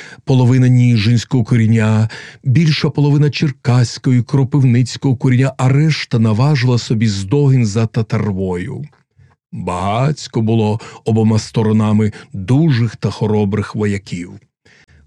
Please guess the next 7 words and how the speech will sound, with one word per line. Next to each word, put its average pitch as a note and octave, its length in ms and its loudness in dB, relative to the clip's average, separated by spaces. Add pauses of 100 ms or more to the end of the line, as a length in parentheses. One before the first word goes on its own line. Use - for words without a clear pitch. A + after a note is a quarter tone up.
(140)
Проміж A#2+ 360 2
тими, D3+ 300 2
що - 220 -4
наважили A#2 640 0
наздоганяти A#2+ 760 2
татарина, A#2+ 600 0
були A2 460 0